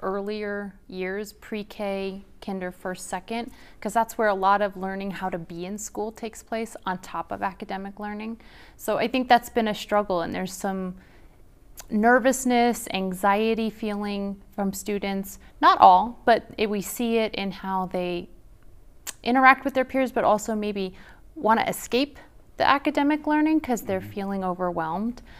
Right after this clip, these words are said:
Speaker 1: Um, but that's where we come in. That's where counselors come in, great educators come in. We
Speaker 2: Mm-hmm.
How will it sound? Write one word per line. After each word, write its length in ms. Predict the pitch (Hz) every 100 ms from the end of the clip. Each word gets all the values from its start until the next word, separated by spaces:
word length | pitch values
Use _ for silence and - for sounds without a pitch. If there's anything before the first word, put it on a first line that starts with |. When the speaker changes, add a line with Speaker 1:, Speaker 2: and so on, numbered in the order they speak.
| - - -
Speaker 1:
Um, 380 | 196 185 180 185
but 240 | 220 - -
that's 240 | 240 247
where 140 | 254
we 100 | 240
come 240 | 262 277 285
in. 160 | 202 202
That's 220 | 202 -
where 100 | 208
counselors 460 | - 214 214 240
come 260 | - 254 240
in, 300 | 247 247 247
great 200 | 247 180
educators 600 | 190 208 233 - 220 196
come 260 | - 226 202
in. 280 | 202 202 202
We 140 |
Speaker 2:
Mm-hmm. 60 | 190